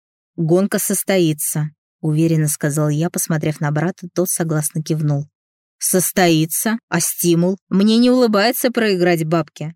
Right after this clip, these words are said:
Я уже на тебя поставил, так что извини. Девушка остается".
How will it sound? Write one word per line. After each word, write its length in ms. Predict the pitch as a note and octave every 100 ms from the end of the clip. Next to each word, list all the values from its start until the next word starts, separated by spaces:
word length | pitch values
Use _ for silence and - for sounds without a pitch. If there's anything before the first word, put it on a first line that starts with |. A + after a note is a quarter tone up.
| _
Я 300 | - G3 A3+
уже 180 | A3+ A#3+
на 140 | A3+ A3
тебя 240 | A3+ A3
поставил, 420 | A3+ A3 G3+ E3
так 180 | D#3+ E3+
что 220 | - G#3
извини. 500 | F#3+ G#3 A#3 G3 F#3+ - _ -
Девушка 560 | E3+ E3 F3 G3+ -
остается". 680 | A3 - E3+ D#3 D3+ -